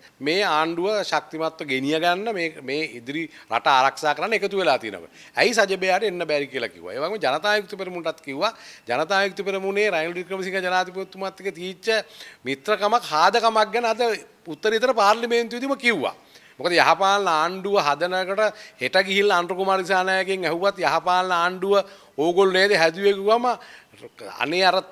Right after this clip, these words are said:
තොල උල් කල්ලා කට මිරිකගෙන නහය අඹරගෙන කියනවා නෑ අපි මේ පැත්ත බලාද හිටියේ නැහැ කියලා. ඉතින් අද ජනාධිපතිතුමා විසින්ම කිව්වා බොහොම පැහැදිලිව ඒ ආණ්ඩුව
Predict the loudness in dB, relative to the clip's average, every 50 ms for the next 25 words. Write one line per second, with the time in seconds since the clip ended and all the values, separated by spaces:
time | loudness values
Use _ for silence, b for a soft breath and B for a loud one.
0 | -20 _ _ _ -6 -4 -2 0 2 2 2 2 0 -4 -6 -2 -2 -2 0 0
1 | 0 -2 -2 0 0 0 0 2 0 -2 -2 -2 -4 -4 -4 -6 -6 -6 -4 -4
2 | -4 -4 -4 -4 -2 0 0 2 2 2 0 0 0 0 2 2 2 2 2 0
3 | 0 0 0 0 2 2 4 2 2 2 0 -4 B B B B B B B -6
4 | -2 0 0 2 2 4 4 2 2 0 -2 -6 -4 -2 0 2 0 0 2 2
5 | 0 2 4 2 2 2 0 -2 -2 0 -2 -2 0 0 -4 -4 -8 -12 -16 -12
6 | -10 -6 -6 -4 -2 -2 -2 0 2 2 4 4 2 0 -4 B B B B B
7 | B B -4 -2 2 4 6 6 6 6 4 0 0 -2 -2 -4 0 2 2 2
8 | 2 0 -2 -6 -6 -6 -6 -8 -6 -4 -4 -2 0 2 0 2 2 0 0 0
9 | -2 -2 0 0 0 2 2 0 0 -2 -4 -2 -2 0 0 0 0 -2 -8 B
10 | B B B B B B _ _ -4 2 4 6 8 8 6 6 4 4 2 2
11 | -2 -4 -2 0 2